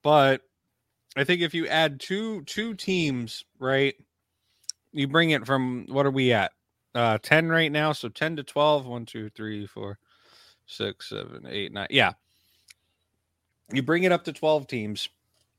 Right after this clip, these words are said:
It's still an even number, so as far as, like, you know, playoffs and,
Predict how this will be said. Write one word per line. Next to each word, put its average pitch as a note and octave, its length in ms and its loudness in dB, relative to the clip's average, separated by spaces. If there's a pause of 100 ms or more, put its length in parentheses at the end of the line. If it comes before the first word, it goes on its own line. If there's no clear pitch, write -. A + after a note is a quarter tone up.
(220)
It's C#3 200 0
still G3+ 260 4
an F#3+ 100 0
even D#3 360 -4
number, B2 440 0
so A#2+ 460 -2
as A2 160 -8
far D3 360 0
as, C3+ 300 -4
like, A#2+ 420 0
you C3 160 -4
know, A2 100 -2
playoffs B2+ 880 0
and, F#2 340 -12